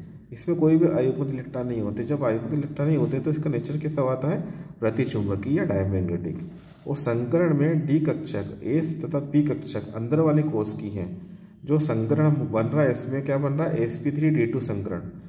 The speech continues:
संकरण इसमें क्या है, एसपी थ्री डी टू संकरण है, मतलब संकरण में अंदर के ऑर्बिटल यूज़ हो रहे हैं। देखो, थ्री डी कक्षक, एस तथा पी कक्षक के अंदर वाले कोष की हैं, इसलिए आंतरिक कक्षक,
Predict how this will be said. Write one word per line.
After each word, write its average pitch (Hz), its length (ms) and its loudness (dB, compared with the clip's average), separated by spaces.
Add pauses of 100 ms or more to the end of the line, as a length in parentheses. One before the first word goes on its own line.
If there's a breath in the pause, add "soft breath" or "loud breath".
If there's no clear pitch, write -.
(220 loud breath)
संकरण 120 380 0
इसमें 151 220 0
क्या 165 100 2
है, 139 140 2
एसपी 139 280 -4
थ्री 143 180 0
डी 143 120 -2
टू 123 140 -4
संकरण 101 360 -2
है, 87 80 -4 (380 loud breath)
मतलब 147 160 2
संकरण 147 500 2
में 160 120 4
अंदर 120 500 0
के 170 100 0
ऑर्बिटल 139 400 2
यूज़ 113 140 -2
हो 104 100 0
रहे 98 100 -2
हैं। 95 120 -2
देखो, - 400 -8 (400 loud breath)
थ्री 113 360 -6
डी 151 120 4
कक्षक, 156 380 2
एस 127 220 0
तथा 151 140 0
पी 151 160 0
कक्षक 139 380 -2
के 156 100 0
अंदर 131 320 2
वाले 143 200 4
कोष 127 280 -2
की - 160 -8
हैं, 101 300 -4 (280 loud breath)
इसलिए 170 240 -2
आंतरिक 139 480 2
कक्षक, - 260 -4